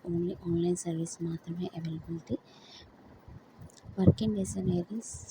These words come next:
సెవెన్ to టెన్ డేస్ లోపల వస్తుందండి మీ పార్సల్ అనేది. మీ పార్సల్ వచ్చిన తర్వాత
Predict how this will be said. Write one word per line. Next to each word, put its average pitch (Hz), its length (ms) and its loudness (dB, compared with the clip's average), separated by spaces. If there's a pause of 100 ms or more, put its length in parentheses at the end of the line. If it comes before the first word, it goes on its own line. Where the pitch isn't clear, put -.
(760)
సెవెన్ 185 380 0
to 220 120 -2 (100)
టెన్ 175 200 2
డేస్ 175 260 -2
లోపల 175 300 0
వస్తుందండి 170 440 -4
మీ 185 200 0
పార్సల్ 170 440 -2
అనేది. 170 380 -2 (540)
మీ 220 160 6
పార్సల్ 190 440 4
వచ్చిన 175 240 0
తర్వాత 175 380 0